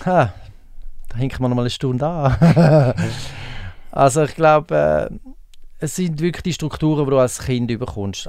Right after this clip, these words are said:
Die, deine Eltern, wie die das vorleben, wenn ich tolerante,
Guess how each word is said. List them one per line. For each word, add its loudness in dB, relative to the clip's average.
Die, -6
deine -2
Eltern, -2
wie -4
die -6
das -6
vorleben, 0
wenn 2
ich 2
tolerante, 2